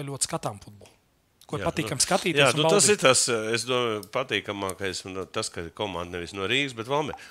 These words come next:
Speaker 2: A, kas tad notiek ar futbola klubu Rīga vispār? Dārgākie spēlētāji, lielākais budžets, viņi tur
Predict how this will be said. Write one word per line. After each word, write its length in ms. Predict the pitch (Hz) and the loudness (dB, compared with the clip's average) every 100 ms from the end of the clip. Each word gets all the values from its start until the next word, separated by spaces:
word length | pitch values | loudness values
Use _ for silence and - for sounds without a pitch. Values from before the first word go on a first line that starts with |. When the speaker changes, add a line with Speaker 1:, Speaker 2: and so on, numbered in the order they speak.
| - | -16
Speaker 2:
A, 120 | - | -8
kas 160 | 277 - | -6 -6
tad 140 | 160 | -4
notiek 260 | 185 131 101 | -2 -2 -4
ar 120 | 101 | -6
futbola 340 | - 147 101 85 | -8 -8 -8 -6
klubu 240 | 107 90 | -10 -10
Rīga 320 | 110 147 131 92 | -10 -10 -10 -12
vispār? 300 | - 82 85 - - - - - _ _ _ 104 107 98 | -14 -18 -20 -20 -20 -20 -20 -20 _ _ _ -16 -14 -10
Dārgākie 480 | 107 156 127 98 - | 0 0 0 -4 -6
spēlētāji, 720 | - - 127 127 101 101 90 | -8 -2 -2 0 -2 -4 -4
lielākais 560 | 120 156 120 90 87 85 | -2 0 -2 -4 -8 -8
budžets, 460 | 127 127 95 - 131 | -10 -8 -8 -8 -10
viņi 160 | 127 | -10
tur 140 | 123 | -12